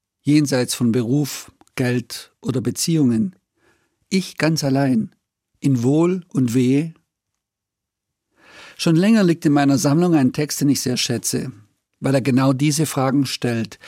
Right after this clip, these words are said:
Fragen, die generell wichtig sind, speziell aber auch in Krisenzeiten. Und seien sie nun politisch, wirtschaftlich oder persönlich.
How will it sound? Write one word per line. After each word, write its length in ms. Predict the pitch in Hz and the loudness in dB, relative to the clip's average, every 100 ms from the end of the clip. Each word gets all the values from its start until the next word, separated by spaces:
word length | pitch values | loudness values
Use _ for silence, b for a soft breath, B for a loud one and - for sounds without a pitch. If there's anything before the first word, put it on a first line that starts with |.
| B B | B B
Fragen, 480 | 135 135 160 180 | -2 0 2 0
die 220 | 151 123 - | 0 0 -2
generell 460 | - 156 196 185 175 | -2 0 0 0 0
wichtig 340 | 180 - 170 | -2 -2 -4
sind, 260 | - 190 185 B B B | 0 0 -2 B B B
speziell 460 | - 156 139 147 151 | -4 -2 0 2 2
aber 180 | 143 135 | 2 0
auch 80 | |
in 140 | 139 143 | 0 -2
Krisenzeiten. 1000 | 147 156 135 120 110 113 110 - 143 127 _ _ _ _ b b | -2 0 0 0 -2 -4 -4 -4 -4 -8 _ _ _ _ b b
Und 180 | 139 131 | -2 0
seien 220 | 139 131 | 2 0
sie 120 | 127 | 2
nun 200 | 123 123 | 2 0
politisch, 640 | - 120 143 175 156 - 131 | 0 -2 -2 -2 -4 -6 -4
wirtschaftlich 640 | 135 147 135 143 135 - | -4 -4 -4 -4 -6 -6
oder 140 | - 143 | -4 -4
persönlich. 760 | 143 131 151 139 120 - - | -2 -2 0 2 0 -2 -12